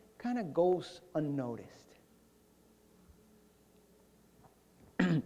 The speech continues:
Jacob is about to meet with his brother Esau after they have been in a big fight for a long time.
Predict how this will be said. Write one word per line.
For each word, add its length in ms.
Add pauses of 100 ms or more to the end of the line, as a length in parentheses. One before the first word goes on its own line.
(280)
Jacob 480 (100)
is 160
about 400
to 80
meet 340
with 140
his 160
brother 400
Esau 420 (340)
after 420
they 200
have 200
been 160
in 120
a 100 (260)
big 220
fight 420 (140)
for 160
a 20
long 300
time. 260